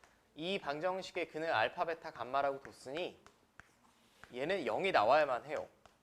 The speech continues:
근데 얘는 새로운 방정식이야. 새로운 방정식. 근데 새로운 방정식이지만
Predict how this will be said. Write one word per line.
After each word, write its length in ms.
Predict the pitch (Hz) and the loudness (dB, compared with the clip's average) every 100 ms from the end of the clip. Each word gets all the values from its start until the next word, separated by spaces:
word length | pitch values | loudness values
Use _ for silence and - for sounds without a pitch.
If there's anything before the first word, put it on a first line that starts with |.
| _ - _ _ _ _ _ _ - _ _ _ _ - - _ _ - _ _ _ _ _ - _ _ - _ _ | _ -20 _ _ _ _ _ _ -20 _ _ _ _ -20 -20 _ _ -20 _ _ _ _ _ -20 _ _ -20 _ _
근데 340 | 156 175 156 123 | 2 6 6 6
얘는 280 | 151 196 | 4 0
새로운 460 | 190 - 277 285 262 | -2 2 4 4 4
방정식이야. 680 | 170 143 139 127 - 110 - _ _ _ _ _ _ | 2 2 -4 -6 -6 -6 -6 _ _ _ _ _ _
새로운 280 | - 180 170 | -8 -6 -4
방정식. 600 | 143 110 101 101 170 190 _ _ _ _ - | -6 -6 -12 -12 -12 -12 _ _ _ _ -2
근데 120 | 147 | -2
새로운 400 | - 262 285 277 | 4 8 8 6
방정식이지만 1040 | 190 156 214 208 - 175 143 180 180 98 | 0 2 2 2 -4 -8 -2 2 2 0